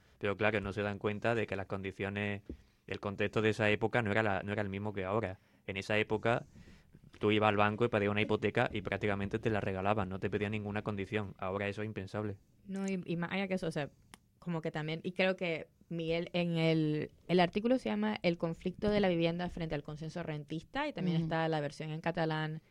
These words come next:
Speaker 2: en La Directa. Eh, también estamos diciendo que los medios hacen un lavado de imagen, pero sí queremos también como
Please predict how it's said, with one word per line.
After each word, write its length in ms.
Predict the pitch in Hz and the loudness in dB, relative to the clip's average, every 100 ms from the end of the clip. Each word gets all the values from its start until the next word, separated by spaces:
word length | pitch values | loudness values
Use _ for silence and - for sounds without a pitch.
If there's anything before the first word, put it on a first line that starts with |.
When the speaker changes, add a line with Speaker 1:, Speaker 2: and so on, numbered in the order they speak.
| - 170 | -8 -2
Speaker 2:
en 160 | 165 | 2
La 100 | 151 | 2
Directa. 560 | 147 165 240 - 247 226 - - - - _ - | 4 4 2 0 -2 -4 -10 -20 -20 -20 _ 2
Eh, 340 | 165 156 147 | 4 4 0
también 200 | 156 156 | -4 -4
estamos 420 | 175 180 170 170 160 - | -2 0 2 0 -2 -6
diciendo 300 | 151 156 165 | -6 -4 -4
que 100 | 165 | -2
los 140 | 165 160 | 0 0
medios 540 | 160 165 165 165 160 - _ | 2 4 6 6 4 0 _
hacen 500 | - 151 - 156 151 - | 0 0 -2 -8 -8 -8
un 200 | 151 147 | -4 -2
lavado 380 | 143 147 147 151 | 0 0 0 -2
de 60 | |
imagen, 420 | 160 180 196 202 | -2 0 0 -2
pero 240 | 202 170 160 | -2 0 0
sí 140 | 160 | -2
queremos 340 | 160 160 160 156 | -4 -4 -4 -6
también 340 | 151 143 143 | -6 -6 -8
como 520 | 143 139 131 143 - | -10 -10 -12 -14 -18